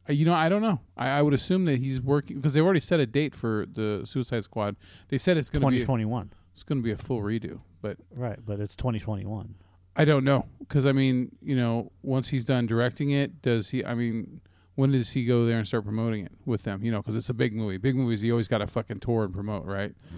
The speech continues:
Speaker 1: <laughs> I don't know.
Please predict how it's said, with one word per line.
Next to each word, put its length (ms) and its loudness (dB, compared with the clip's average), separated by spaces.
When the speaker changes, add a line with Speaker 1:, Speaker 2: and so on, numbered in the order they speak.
Speaker 1:
<laughs> 1120 -4
I 80 0
don't 260 2
know. 400 2